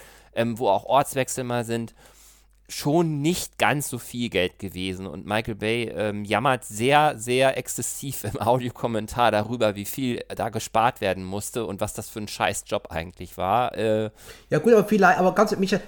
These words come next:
Speaker 2: vielleicht jammert er auch einfach gern, denn früher neunziger, gut, äh, ja gut, es war schon Mitte neunziger und Terminator zwei hat ja schon die,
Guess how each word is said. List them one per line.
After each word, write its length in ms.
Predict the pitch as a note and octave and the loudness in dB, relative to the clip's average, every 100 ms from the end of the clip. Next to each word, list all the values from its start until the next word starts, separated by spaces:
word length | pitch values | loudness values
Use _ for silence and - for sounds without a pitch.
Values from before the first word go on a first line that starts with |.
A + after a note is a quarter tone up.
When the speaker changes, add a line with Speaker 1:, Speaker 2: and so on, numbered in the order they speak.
| - | -4
Speaker 2:
vielleicht 360 | D#3+ F3 - | 4 4 4
jammert 320 | C#3 B2 D#3 D#3 | 4 6 6 6
er 140 | B2 | 4
auch 100 | G2+ | 4
einfach 380 | A#2 A#2+ A2+ - | 0 0 -4 2
gern, 320 | A#2 A2 G#2+ | 4 6 4
denn 360 | A#2+ A#2+ B2 - _ | 4 4 2 -4 _
früher 460 | - - D3+ F#3 E3 | -20 -4 2 4 4
neunziger, 680 | C#3 E3 F#3 F#3 F#3+ E3+ | 4 4 0 -2 2 0
gut, 380 | E3 C#3 F3 - | 0 -2 -2 -2
äh, 420 | C3+ G#2+ G#2 - - - - - - - - G#2 | -4 -2 -2 -6 -8 -16 -18 -20 -18 -16 -14 -6
ja 120 | C#3+ | -4
gut, 80 | D#3 | 0
es 80 | |
war 80 | D#3 | 0
schon 160 | B2 B2+ | 2 2
Mitte 220 | D3 F3 | 4 4
neunziger 580 | C#3 B2+ B2 - D3 D3+ | 4 2 -2 4 6 6
und 180 | C#3 - | 4 4
Terminator 480 | C#3 C#3 C#3 C3+ | 4 6 4 4
zwei 360 | A#2+ C3 B2 C3+ | -2 4 6 6
hat 200 | B2+ C#3 | 2 2
ja 60 | C#3+ | 0
schon 320 | - B2+ A#2+ | 2 2 2
die, 240 | A#2+ A#2 | 2 0